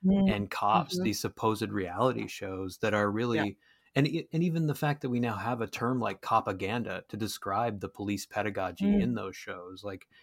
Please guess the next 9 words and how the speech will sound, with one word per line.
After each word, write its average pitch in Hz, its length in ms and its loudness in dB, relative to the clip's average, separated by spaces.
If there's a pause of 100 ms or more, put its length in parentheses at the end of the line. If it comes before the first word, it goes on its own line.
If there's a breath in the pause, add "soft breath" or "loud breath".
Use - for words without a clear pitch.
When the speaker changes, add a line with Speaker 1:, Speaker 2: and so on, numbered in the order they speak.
(300 soft breath)
Speaker 2:
um, 104 480 2 (160)
that, 120 300 -2
you 117 100 -6
know, 95 160 -8 (140)
th-, 117 160 -10
there, 117 360 2
there 120 200 2
is 135 240 0
movement 117 560 0